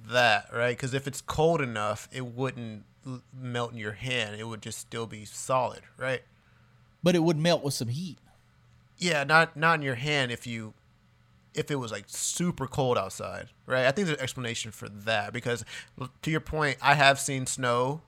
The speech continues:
Speaker 1: in multiple f-, like, forms. Like, when you pick it up, it's kinda slushy and it melts pretty quickly, but I've seen it when it's super hard and it's literally, like, you can form into a perfect ball and it really leaves, leaves nothing in your hand. So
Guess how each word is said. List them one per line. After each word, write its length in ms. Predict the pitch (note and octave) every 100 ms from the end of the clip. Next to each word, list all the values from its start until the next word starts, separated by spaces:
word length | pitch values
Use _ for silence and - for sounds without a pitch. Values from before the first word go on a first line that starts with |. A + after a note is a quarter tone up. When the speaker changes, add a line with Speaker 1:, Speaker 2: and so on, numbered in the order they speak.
| -
Speaker 1:
in 120 | B2
multiple 340 | B2+ C3 C3
f-, 200 | B2 - _
like, 280 | B2+ A#2 A2 -
forms. 380 | - C3+ B2 B2
Like, 280 | A#2+ B2+ B2
when 120 | C3+
you 60 |
pick 200 | C3 D3+
it 80 | C#3+
up, 180 | C3 B2+
it's 120 | A#2
kinda 160 | - A#2
slushy 560 | - B2 A#2+ B2+ B2
and 100 | A#2
it 60 | A2+
melts 340 | A2 A2 A2+
pretty 240 | - - A2+
quickly, 400 | - C#3+ D#3 D3
but 140 | A#2+
I've 100 | A2
seen 160 | - B2+
it 80 | A2+
when 120 | A2
it's 100 | A2
super 280 | - B2 A2+
hard 300 | A2 A2 A2+ - - - -
and 160 | A2
it's 140 | G#2+ B2+
literally, 300 | B2+ A2+ G#2+
like, 220 | G#2 G2+ _ _ _ _ _ _ _ _
you 100 | E3
can 120 | B2+ A2+
form 260 | C3+ C3
into 160 | A#2 A2+
a 60 |
perfect 340 | A2+ B2+ A#2+ A2
ball 300 | A#2+ G#2+ G#2
and 100 | G#2
it 40 |
really 200 | G#2 G#2+
leaves, 240 | G#2 G#2+ -
leaves 220 | - G2 -
nothing 240 | A2 A2
in 100 | A2
your 80 | G#2+
hand. 320 | A2 G#2+ G#2+ - - - - -
So 240 | - -